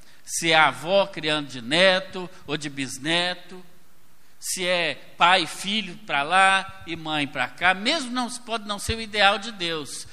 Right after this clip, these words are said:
mas se Jesus está presente nessa família,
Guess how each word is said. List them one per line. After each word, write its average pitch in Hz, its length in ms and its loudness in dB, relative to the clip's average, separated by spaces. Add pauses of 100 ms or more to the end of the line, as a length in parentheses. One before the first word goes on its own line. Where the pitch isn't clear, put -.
(120)
mas 160 180 0
se 196 160 0
Jesus 156 800 -2
está 220 540 2
presente 190 800 -6
nessa 190 420 0
família, 165 720 -6